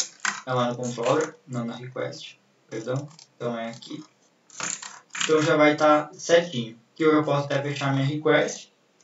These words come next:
Já vai tá fazendo da maneira como deve. E eu só preciso programar pra que seja salvo o nosso jogador. Então eu vou tentar aqui, vou colocar um player,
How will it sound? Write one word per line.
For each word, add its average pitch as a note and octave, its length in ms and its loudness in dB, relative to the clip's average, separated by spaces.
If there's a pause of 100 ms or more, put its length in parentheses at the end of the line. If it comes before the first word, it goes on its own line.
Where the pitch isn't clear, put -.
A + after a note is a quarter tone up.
(460)
Já D3+ 180 8
vai C3+ 160 6
tá C#3 160 0
fazendo C3+ 380 2
da C3 140 2
maneira C3 340 2
como F3 240 -2
deve. F#3+ 480 0
E G#3 80 -10
eu A3 100 4
só B3 160 2
preciso A#3 380 -4
programar G#3+ 680 4 (120)
pra F#3+ 220 4
que F#3+ 180 -8
seja E3+ 320 4
salvo E3+ 640 8
o F3 100 -2
nosso E3+ 840 2 (420)
jogador. D#3 540 2 (880)
Então D#3 240 6
eu D3 100 2
vou D3+ 120 0
tentar D3 260 -2
aqui, C3+ 260 -2
vou B2 140 -4
colocar B2+ 320 -4
um A#2 160 -2
player, E3+ 600 4